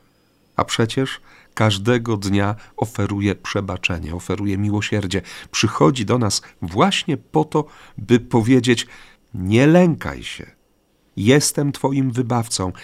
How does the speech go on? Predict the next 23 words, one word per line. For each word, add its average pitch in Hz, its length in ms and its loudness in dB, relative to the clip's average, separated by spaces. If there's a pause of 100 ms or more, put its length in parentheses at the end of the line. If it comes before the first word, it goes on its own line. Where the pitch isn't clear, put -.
(100)
jestem 123 460 2 (140)
Panem. 113 640 0 (760)
Zapanuję 160 760 0
nad 104 200 -4
wszystkim, - 520 -2 (680)
wobec 127 340 2
czego 156 240 0
jesteś 139 300 0
bezsilny, 110 760 -2 (540)
z - 140 0
czym 127 160 -2
sobie 120 340 2 (140)
nie 113 220 4
radzisz. 98 480 -4 (800)
Uratuję 139 920 4
Cię. 85 420 -6 (760)
Uratuję 107 640 4
Cię, - 160 -4
bo 95 220 -10
kocham, 76 720 -6 (1000)
bo 101 200 6
chcę - 500 0
Ciebie. 82 600 -8